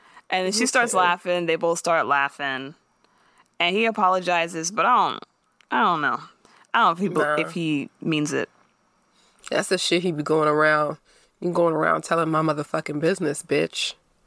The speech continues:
Speaker 2: The fuck wrong with you? Who said I wanted Lynn to know that shit?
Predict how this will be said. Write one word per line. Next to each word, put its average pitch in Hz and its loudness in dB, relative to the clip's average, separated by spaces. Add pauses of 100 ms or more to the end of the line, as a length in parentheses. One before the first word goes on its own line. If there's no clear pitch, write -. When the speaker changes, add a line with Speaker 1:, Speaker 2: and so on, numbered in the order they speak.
(260)
Speaker 2:
The 170 -2
fuck 180 2
wrong 170 4
with 160 -2
you? 147 2 (320)
Who 269 0
said 269 2
I 233 4
wanted 226 2
Lynn 220 4
to 220 0
know 202 6
that 180 4
shit? - 0